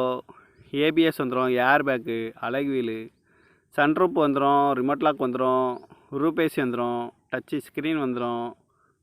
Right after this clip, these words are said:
பேக் கேமராவும் வண்டிக்கு வந்துரும்னு இருக்காங்க. இந்த வண்டிக்கு எஃப் சி பார்த்துட்டிங்கன்னா, இருபத்தாறு ஏழு ரெண்டாயிரத்தி இருபத்தாறு வரைக்கும் இன்சூரன்-, இந்த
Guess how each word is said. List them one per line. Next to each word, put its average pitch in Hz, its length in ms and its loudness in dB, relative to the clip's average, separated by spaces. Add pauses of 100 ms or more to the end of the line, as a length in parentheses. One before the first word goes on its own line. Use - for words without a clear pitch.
(100)
பேக் 147 220 0
கேமராவும் 156 480 6
வண்டிக்கு 113 240 0
வந்துரும்னு 104 260 -8
இருக்காங்க. 98 280 -10 (920)
இந்த 113 80 -8
வண்டிக்கு 139 280 -2
எஃப் 139 180 0
சி - 80 -2
பார்த்துட்டிங்கன்னா, 156 480 4 (840)
இருபத்தாறு 160 540 4
ஏழு 147 260 6
ரெண்டாயிரத்தி 139 400 2
இருபத்தாறு 139 380 2
வரைக்கும் 139 320 0
இன்சூரன்-, 131 420 -2
இந்த 123 220 -2